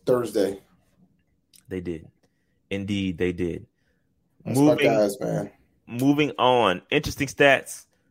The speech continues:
Speaker 2: Red zone efficiency was, was okay, uh, above fifty percent, which is, which is great. We'll take that. Third down efficiency was down in this game, not quite as good. Obviously, Christian McCaffrey goes down, you're gonna start having some issues,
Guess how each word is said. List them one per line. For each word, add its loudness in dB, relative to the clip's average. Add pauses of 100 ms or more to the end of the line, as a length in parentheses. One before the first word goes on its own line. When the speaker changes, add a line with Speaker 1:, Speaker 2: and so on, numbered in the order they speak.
(160)
Speaker 2:
Red 0
zone 2
efficiency -2
was, -4
was 0
okay, 4
uh, 2
above 0
fifty -6
percent, -4
which -8
is, -12
which -10
is -10
great. 4
We'll -2
take 0
that. 2 (400)
Third 4
down 2
efficiency -10
was -8
down 2
in -4
this -8
game, 0
not -2
quite -2
as -2
good. -2 (380)
Obviously, 0
Christian -8
McCaffrey -2
goes -2
down, -2
you're -4
gonna -6
start 0
having 2
some -10
issues, -8